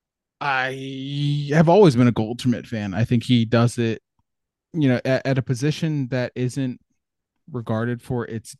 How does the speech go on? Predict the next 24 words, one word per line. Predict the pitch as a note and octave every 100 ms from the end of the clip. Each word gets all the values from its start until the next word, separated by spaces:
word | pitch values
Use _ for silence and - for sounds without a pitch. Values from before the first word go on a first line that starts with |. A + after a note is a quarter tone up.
| _
defensive | A#2+ A#2+ - A2+ A2+ - A2+ G#2+ A2 _
proclivity. | B2+ - A#2 C3 C#3+ D3 D3 _
Like, | A#2 G#2 _ _ B2
Goldschmidt | B2 B2 C#3+ B2
has | A#2
always | B2 A#2+ -
done | F2
it, | F2 _ _ _ _ _
uh, | - F#2 D#2+ D2+
defensively. | - G2 G2 F#2+ G2+ F2+
He's | A2+ A2+
always | - A2+ B2+
been | A#2 G#2+
a |
super | - C3 A2+ A#2
well-rounded | A2 A2 A2 A2 A2
guy. | G#2+ G2 A2
And | A2 A2 G#2 - _ _ _
I | A#2
remember | B2 B2 B2 C3
the | A#2+
discourse | A2+ B2 - B2+ A2+ -
when | A2+ A2
he | A2 B2 A2+